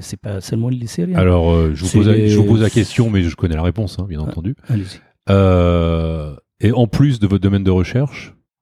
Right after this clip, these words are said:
Speaker 2: de vos interventions chirurgicales à Lyon,
Speaker 1: Hmm.
Speaker 2: euh,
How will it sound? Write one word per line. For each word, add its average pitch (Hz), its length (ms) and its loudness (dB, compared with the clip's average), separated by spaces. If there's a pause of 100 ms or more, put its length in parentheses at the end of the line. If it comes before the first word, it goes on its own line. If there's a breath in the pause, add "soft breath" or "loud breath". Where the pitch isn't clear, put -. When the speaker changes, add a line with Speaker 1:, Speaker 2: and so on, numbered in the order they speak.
(120)
Speaker 2:
de 95 200 -2
vos 90 240 4
interventions 90 480 0
chirurgicales 82 680 -2
à 80 60 0
Lyon, 113 200 2 (320 loud breath)
Speaker 1:
Hmm. 107 100 -4 (360 loud breath)
Speaker 2:
euh, 87 680 2